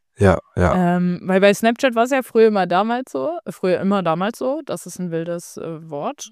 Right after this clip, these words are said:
Speaker 2: <laughs> äh, Satzbau. <laughs> Ähm, da hast du immer dein Passwort dann deiner besten Freundin oder deinem besten Freund geschickt und warst dann so, "Ja, dass meine Flammen nicht weggehen mit den Leuten, kannst du bitte snappen?" Also einfach immer so Rundsnap schicken, irgendwie schwarzer Bildschirm und R S, also für Rundsnap.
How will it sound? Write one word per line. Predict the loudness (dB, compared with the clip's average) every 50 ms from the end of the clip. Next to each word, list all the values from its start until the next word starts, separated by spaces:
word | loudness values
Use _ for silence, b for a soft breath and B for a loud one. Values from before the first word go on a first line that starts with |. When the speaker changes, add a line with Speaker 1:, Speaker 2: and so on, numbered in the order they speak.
| _ -6
Speaker 2:
<laughs> | -4
äh, | -4 -2 -2 -4 -4 -6 -6
Satzbau. | -6 -6 -8 _ -10 -10 -6 -4 -2 0 0 0 -2 -4 _ -6 -4
<laughs> | -4 -4 -4 B B B B B B B B
Ähm, | 0 2 4 4 4 2 2 0 0 0 -2 -4 -8 B B B B B 2
da | 4 4
hast | 4 4 2
du | 0
immer | 0 2 2 4 4 4
dein | 4 4 2 2
Passwort | -2 -4 -6 -6 -6 -4 -2 0 4 4 4 4 2 0 -4 -4
dann | 0 0 0 2 0 0 -2 -2 -4 -2
deiner | 0 0 0 0 0
besten | -2 -4 -4 -6 -8
Freundin | -6 -2 0 0 2 2 0
oder | 0 0 0 0
deinem | 0 -2 -2 -2 -4 -4 -4
besten | -4 -6 -8 -8 -12
Freund | -10 -6 -2 -2 0 0 -2 -4
geschickt | -6 -6 -4 -4 -4 -4 -4 -6
und | -6 -4
warst | -2 -4 -4 -4
dann | -6 -4
so, | -4 -2
"Ja, | -2 -2 -2 -2 -2 -2 -4 -4 -6 b b b b b b b
dass | -8 -4 -2
meine | -2 0 0 -2
Flammen | -2 0 2 2 4 4 4
nicht | 2 2 0 -2 -4
weggehen | -6 -4 -2 -2 -2 0 0
mit | -2 -2 -2
den | -2 0
Leuten, | 2 2 4 4 4 2 0 0 -2 -2 -2 -2
kannst | -2 -4 -4 -2 -4
du | -6
bitte | -4 -4 -6 -4 -4 -6
snappen?" | -4 -2 -2 -2 -2 -2 -2 -2 0 0 0 -2
Also | -2 -2 0 0
einfach | 0 0 -2 -2 -2 -2
immer | -2 0 0 0
so | 0
Rundsnap | 0 2 2 2 2 0 0 -2 -2 -2 -2 -6
schicken, | -6 -6 -4 -4 -4 -4 -2
irgendwie | 0 0 0 0 0
schwarzer | 0 0 0 0 0 0 -2
Bildschirm | 0 2 2 2 2 0 -4 -2 -2 -2 -2 -2 -2
und | -2 -4 -4 -4 -4
R | -4 -4 -2 -2 -2
S, | -4 -4 -4
also | -6 -6 -6 -6
für | -6 -8
Rundsnap. | -6 -4 -2 -2 -4 -4 -6 -6 -6 -6 -6